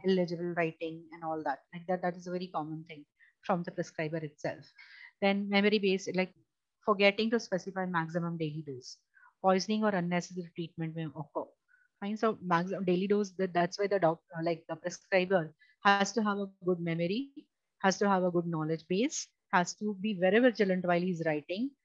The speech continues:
like what amount and type and the frequency, because otherwise itself it will be cause, causing a lot of over treatment and toxicities.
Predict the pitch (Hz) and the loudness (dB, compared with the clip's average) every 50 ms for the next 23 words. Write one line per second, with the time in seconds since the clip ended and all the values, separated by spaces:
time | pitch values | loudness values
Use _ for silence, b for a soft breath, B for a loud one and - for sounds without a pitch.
0 | _ _ _ - 185 185 175 190 190 202 202 180 165 160 165 160 160 165 180 180 | _ _ _ -2 -2 -2 0 0 -2 -2 0 -2 -2 0 0 0 0 -2 -2 -2
1 | 185 175 180 175 180 165 165 170 180 - 185 185 180 180 185 - 170 160 - 180 | -2 -2 -2 0 0 0 0 0 -2 -2 -2 0 0 0 -2 -2 -6 -6 -4 -6
2 | 165 170 180 180 - 226 262 247 190 175 180 180 170 170 160 160 165 165 170 170 | -6 -6 -6 -8 -6 -6 -6 -6 -6 -8 -10 -10 -8 -8 -6 -6 -4 -4 -4 -4
3 | 170 - _ _ _ _ _ - 196 196 - - 208 202 196 202 185 - 180 170 | -6 -10 _ _ _ _ _ -10 -8 -4 0 2 2 2 0 -4 -8 -8 -8 -10
4 | 180 175 175 165 160 160 156 170 - - 170 160 151 160 160 180 226 233 190 147 | -8 -4 -2 -2 -2 -4 -6 -12 -10 -8 -6 -6 -6 -6 -6 -6 -6 -4 -4 -4
5 | 147 147 190 233 233 - 180 170 170 170 180 185 180 180 170 151 - _ - 165 | -4 -4 -4 -6 -6 -6 -8 -6 -6 -4 -4 -4 -4 -6 -12 -14 -14 _ -16 -12
6 | 165 190 226 233 175 147 - - - - - _ _ _ _ _ - - | -10 -8 -6 -4 -4 -4 -4 -8 -20 -20 -20 _ _ _ _ _ -20 -20